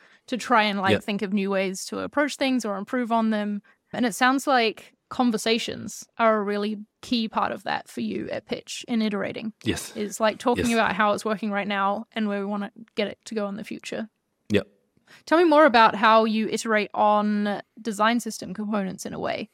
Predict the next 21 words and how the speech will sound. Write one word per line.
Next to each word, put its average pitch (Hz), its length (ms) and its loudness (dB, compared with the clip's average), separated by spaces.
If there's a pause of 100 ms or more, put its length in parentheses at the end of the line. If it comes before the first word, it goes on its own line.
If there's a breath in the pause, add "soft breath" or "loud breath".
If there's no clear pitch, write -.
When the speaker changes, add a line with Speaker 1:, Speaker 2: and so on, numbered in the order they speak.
(420)
Speaker 1:
either 233 260 2
for 214 600 2
the 214 140 -2
landing 233 280 2
pages 233 400 -2
that 226 80 -8
the - 60 -8
marketing - 440 -8
tech - 260 -4
team 269 220 0
are 262 40 2
using, 247 380 -2
perhaps. 233 600 0
Like, 214 140 -2
what 196 140 0
was 233 180 -2
your 233 100 0
design 208 400 0
Speaker 2:
Yeah. 208 60 -2
Speaker 1:
process 196 440 -6
behind 202 540 -10